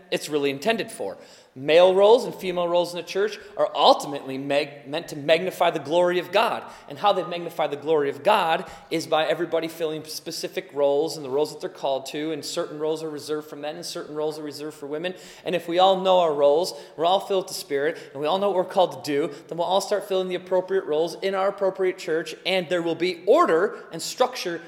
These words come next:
in the church because God doesn't like it the other way, which is why he gives us these commands. Because if we're out of order and disordered and dysfunctional and not united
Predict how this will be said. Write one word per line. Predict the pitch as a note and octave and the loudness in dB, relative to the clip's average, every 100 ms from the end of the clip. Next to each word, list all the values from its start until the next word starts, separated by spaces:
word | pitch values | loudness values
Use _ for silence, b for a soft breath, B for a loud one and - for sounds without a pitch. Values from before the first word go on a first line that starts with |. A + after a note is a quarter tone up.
| - | -12
in | D#3+ | -10
the | D#3+ | -10
church | - A3 D3+ - B - | -2 0 0 -6 B -18
because | D#3+ - D#3+ D#3+ - B2 | -2 2 4 2 -10 -2
God | F3+ E3+ F3 | 2 4 4
doesn't | F3+ E3+ E3 C#3+ | 2 2 0 2
like | G#3+ - | 2 4
it | D#3+ D#3 - - B2 | 0 -2 -8 -18 -4
the | D3+ | 0
other | C3+ B2+ | 0 2
way, | D3 E3+ F2+ - B | 4 4 2 -10 B
which | C3+ C#3 | -16 -14
is | A2 A2 | -14 -4
why | C3+ A#3 | 2 2
he | F#3+ | 0
gives | C3+ C#3 B2+ | -4 -8 -10
us | - | -12
these | A#2+ - | -12 -12
commands. | B2+ A#2+ G2+ - B B - | -12 -14 -14 -16 B B -16
Because | D#3+ F3+ | -6 -4
if | D#3+ - | -4 -2
we're | D3 - | -2 0
out | D#3 B3+ | 4 6
of | C#4+ - | 6 2
order | B2 A2+ A2+ C#3+ B - | -6 -6 -6 -10 B -20
and | G#2 | -4
disordered | F3 F#3+ D#3 C3+ C3+ C#3 B B | 0 2 2 2 0 -4 B B
and | - B2 | -18 -10
dysfunctional | D#3 - C#3+ - D3 C3+ - - | -8 -4 -4 -4 -8 -10 -10 -18
and | B2+ A#2+ A#2+ - _ _ | -14 -14 -14 -20 _ _
not | C#3+ D3+ B3 | -4 -4 -2
united | F#3 D#3 D3 C#3 B2+ | -6 -6 -4 -4 -4